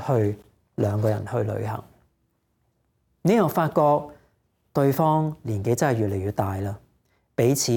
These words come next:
為呢個屋企真係付出咗好多。計一計條數，大家都剩返唔係好多年日可以同個配偶喺埋一齊，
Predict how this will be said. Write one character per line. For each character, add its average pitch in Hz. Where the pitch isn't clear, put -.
為 117
呢 123
個 127
屋 123
企 113
真 131
係 -
付 107
出 123
咗 120
好 107
多。 107
計 151
一 170
計 151
條 123
數， 127
大 127
家 151
都 156
剩 117
返 143
唔 104
係 104
好 113
多 143
年 104
日 -
可 139
以 135
同 113
個 123
配 123
偶 104
喺 113
埋 107
一 113
齊， 107